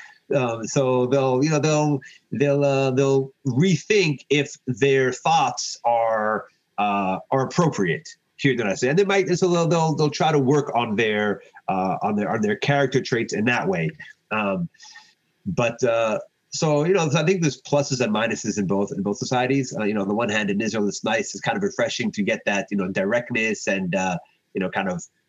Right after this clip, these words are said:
know exactly, you know, the person is, they're not hiding any of their feelings, whatever they're thinking, they're telling you what they're thinking. On the other hand, it's, it can also be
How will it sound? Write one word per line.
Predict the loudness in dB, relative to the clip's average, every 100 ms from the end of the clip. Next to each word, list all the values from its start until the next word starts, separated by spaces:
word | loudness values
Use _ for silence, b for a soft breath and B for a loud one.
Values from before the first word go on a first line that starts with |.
| -6
know | 0 4 2
exactly, | 0 -2 -2 0 2 4 2 -2 -2
you | 0
know, | 0 -2 -6 _ -10
the | -6
person | 0 0 0 -2
is, |
they're | 0
not | 0 0
hiding | 0 0 2 0
any | 0
of | 0
their | -2
feelings, | 2 4 4 2
whatever | 0 2 2 2
they're | 2 0
thinking, | 0 0 0 0
they're | 0
telling | 0 0 2
you | 2 2
what | 2
they're | 0
thinking. | 0 0 0 -2 -6 B B -4
On |
the | 0
other | 0
hand, | 0 0
it's, | -2 -6 -10
it | -10 -8 -4
can | -2
also | -2 -2
be | -2 0